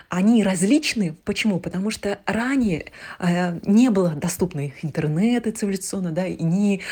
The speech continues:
э, д-, как бы ф-, физическое перемещение занимало огромное количество времени. И, ам, э, эти образования, институты,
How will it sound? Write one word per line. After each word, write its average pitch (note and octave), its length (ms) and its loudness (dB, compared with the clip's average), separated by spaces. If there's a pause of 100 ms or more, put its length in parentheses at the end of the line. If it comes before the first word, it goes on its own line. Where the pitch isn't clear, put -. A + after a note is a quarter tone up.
(160)
э, F3+ 120 2
д-, F3 300 -6 (120)
как F3+ 160 -6
бы E3+ 100 -4
ф-, - 380 -12
физическое G#3 540 2
перемещение G3+ 560 -2
занимало G3 380 -2
огромное A#3 340 2
количество F#3 540 -4
времени. C3 500 -6 (520)
И, A#3 340 2
ам, G3 480 -2 (960)
э, D#3+ 200 -6
эти G3+ 200 2
образования, G3+ 640 4
институты, G#3 640 0